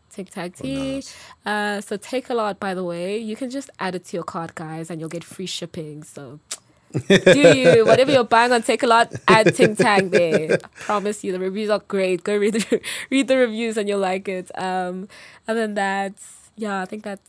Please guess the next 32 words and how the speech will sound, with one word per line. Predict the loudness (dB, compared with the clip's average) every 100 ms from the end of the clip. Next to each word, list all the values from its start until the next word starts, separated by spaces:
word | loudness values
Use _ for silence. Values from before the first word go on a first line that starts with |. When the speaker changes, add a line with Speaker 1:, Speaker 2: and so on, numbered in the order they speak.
| -20
Speaker 1:
that's | -20
pretty | -14 -10
much | -10 -10
it. | -8
I'm | -8 -6
on | -6
the | -6
Bryanston | -6 -6 -8 -10 -8 -8 -8
Organic | -10 -8 -8 -8
Speaker 2:
Yeah. |
Speaker 1:
Market | -8 -8 -10
as | -10 -10
well. | -10
A |
few | -8 -6
Speaker 2:
Yeah. |
Speaker 1:
little | -6
markets | -6 -10 -14 -12
here | -12
and | -12
there, | -14
but | -14 -16 -16 -20 _ _ -20 _ _ _ -12
mainly | -10 -10
online | -10 -10 -10 -12
and | -16 -20
spa. | -20 -20 -20 _ -10
Speaker 2:
I | -8
like | -8 -10
that. | -12 -16 -18 -20 -20 -10
Parting | -6 -4 -4 -4
words | -6 -8 -14 -18 _ _
for | -10 -6 -4 -4 -6 -8